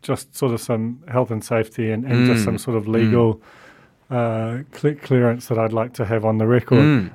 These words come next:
Speaker 1: I didn't make you do that. In
Speaker 2: Make
Speaker 1: fact,
Speaker 2: me, make me do what?
Speaker 1: make you
Speaker 2: Come back to Plague City, or
Speaker 1: make, not any of it. Like, I, as, as, <laughs> as your employer, I didn't
Speaker 2: <laughs>
Speaker 1: make you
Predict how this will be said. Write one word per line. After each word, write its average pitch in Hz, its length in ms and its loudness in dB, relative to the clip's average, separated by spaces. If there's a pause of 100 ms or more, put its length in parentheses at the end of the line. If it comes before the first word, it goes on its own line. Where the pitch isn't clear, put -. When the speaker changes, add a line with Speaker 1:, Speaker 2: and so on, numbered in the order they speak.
(120)
Speaker 1:
I 143 100 2
didn't 151 300 2
make 143 320 0
you 143 140 -2
do 120 240 0
that. 107 320 -10 (720)
In 139 60 -2
Speaker 2:
Make 117 200 4
Speaker 1:
fact, 95 100 -10
Speaker 2:
me, 104 260 2
make 104 240 0
me 104 80 0
do 90 180 -2
what? 90 320 -6
Speaker 1:
make 156 300 0
you 147 240 4
Speaker 2:
Come 120 160 4
back 104 200 2
to 98 80 -10
Plague 95 340 0
City, 196 400 -2
or 98 440 2
Speaker 1:
make, 165 520 0
not 175 260 2
any 180 220 6
of 127 80 2
it. 107 160 -4 (140)
Like, 143 180 2
I, 156 260 4
as, 147 320 0
as, 147 300 -2
<laughs> - 100 -6
as 143 180 0
your 170 200 2
employer, 135 480 2 (260)
I 151 140 6
didn't 185 420 6 (200)
Speaker 2:
<laughs> 285 200 4
Speaker 1:
make 151 460 2
you 127 400 4